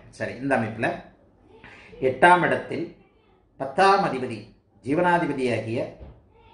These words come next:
பத்து, பதினொன்று கூடிய சனியின்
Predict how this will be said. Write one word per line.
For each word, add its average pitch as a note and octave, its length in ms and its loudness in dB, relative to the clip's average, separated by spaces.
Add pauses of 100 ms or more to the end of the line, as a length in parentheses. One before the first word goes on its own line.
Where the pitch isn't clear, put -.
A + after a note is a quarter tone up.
(140)
பத்து, - 360 -2
பதினொன்று C#3+ 440 0
கூடிய G#2+ 280 -2 (680)
சனியின் F#3+ 520 0